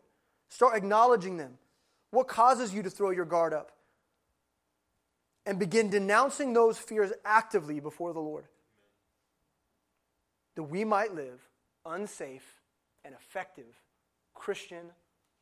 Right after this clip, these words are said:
lives, full of faith. Dear Heavenly Father, Lord, I thank you for this time. I thank you for your word. I thank you for all of those who risked coming out in the snow today. And Lord, I pray that your word would have been valuable enough to them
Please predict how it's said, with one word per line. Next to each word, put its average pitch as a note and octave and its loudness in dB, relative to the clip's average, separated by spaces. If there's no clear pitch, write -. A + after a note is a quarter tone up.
lives, B2+ -18
full D#3 -14
of D3 -14
faith. C3 -20
Dear E3+ -2
Heavenly E3+ -4
Father, E3 -2
Lord, D#3 -4
I D3 -6
thank E3 -14
you E3 -14
for D#3+ -16
this D#3 -14
time. D#3 -12
I C#3+ -14
thank D#3+ -16
you E3 -14
for - -14
your D#3 -10
word. D#3 -6
I C#3+ -14
thank F3 -8
you F3 -10
for E3+ -4
all E3+ 2
of D#3 -10
those E3+ -4
who F3+ -10
risked F#3 -8
coming E3+ -10
out E3 -6
in D3+ -18
the D3 -20
snow E3 -12
today. C3 -18
And D3+ -10
Lord, E3+ 4
I F3 4
pray G3 0
that F#3 -4
your F3+ 2
word G3 -2
would G3 4
have F3 0
been F3 -4
valuable G3 4
enough F#3+ -6
to F#3 -10
them G3+ -8